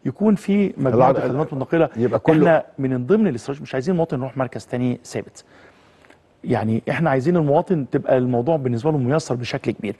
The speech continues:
Speaker 1: يا اما هينزل لأقرب مكان لبيته او ان العربية هتجيله لحد البيت.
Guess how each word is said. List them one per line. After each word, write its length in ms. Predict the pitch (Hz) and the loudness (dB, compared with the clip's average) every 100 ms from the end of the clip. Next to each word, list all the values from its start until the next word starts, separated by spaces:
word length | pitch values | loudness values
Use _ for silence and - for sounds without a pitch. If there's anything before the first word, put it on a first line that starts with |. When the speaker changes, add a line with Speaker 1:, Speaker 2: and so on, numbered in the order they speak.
| - - - | -14 -20 -2
Speaker 1:
يا 120 | - 190 | 2 4
اما 140 | 175 151 | 2 0
هينزل 260 | 170 139 | 0 0
لأقرب 420 | 127 - 185 151 | 2 4 4 2
مكان 280 | 131 123 165 | -2 -2 -2
لبيته 420 | 147 175 214 220 - | -2 -2 -2 -4 2
او 260 | 214 233 180 | 4 4 0
ان 60 | |
العربية 260 | 165 143 143 | -2 0 -2
هتجيله 240 | 123 131 | -4 -6
لحد 200 | 117 101 | -6 -12
البيت. 280 | - - _ | -14 -18 _